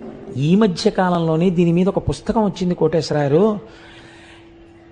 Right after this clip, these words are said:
ఇది పరమ సత్యం అండి, అది ఎలా వస్తుంది అన్న దాని గురించి ఆవిడ నాకు ఆ విజ్ఞాన శాస్త్రానికి సంబంధించినటువంటి భాషలో మాట్లాడారు. నేను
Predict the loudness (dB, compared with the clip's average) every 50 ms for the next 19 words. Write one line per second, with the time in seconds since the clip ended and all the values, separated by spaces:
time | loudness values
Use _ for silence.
0 | -20 -14 -8 -4 -2 -2 -2 -2 -2 0 2 2 4 2 2 0 -2 -4 -4 -4
1 | -4 0 2 2 2 2 2 2 2 4 4 4 2 2 0 0 0 2 2 4
2 | 6 6 6 6 6 4 2 0 -2 0 0 2 4 4 4 2 2 2 2 2
3 | 2 2 2 2 2 2 2 2 0 2 2 4 4 4 2 2 0 0 0 0
4 | 0 2 4 4 4 4 2 0 -4 -10 -8 -4 -4 -2 -2 -4 -8 -12 -20 -20
5 | -20 -18 -10 -6 -4 -4 -4 -2 2 4 6 6 6 6 4 4 4 2 2 2
6 | 0 -2 0 2 2 2 2 2 0 0 0 0 0 2 2 2 2 2 2 2
7 | 2 0 0 0 0 0 0 0 0 -2 -2 -4 -4 -2 0 0 2 2 0 2
8 | 2 4 4 4 4 2 0 0 -2 -2 -2 -2 -4 -8 -12 -18 -16 -16 -16 -16
9 | -16 -20 -20 -20 -20 -20 -20 -20 -20 -20 -12 -4 0 2 4 4 4 4 4 2
10 | 2 2 0 -2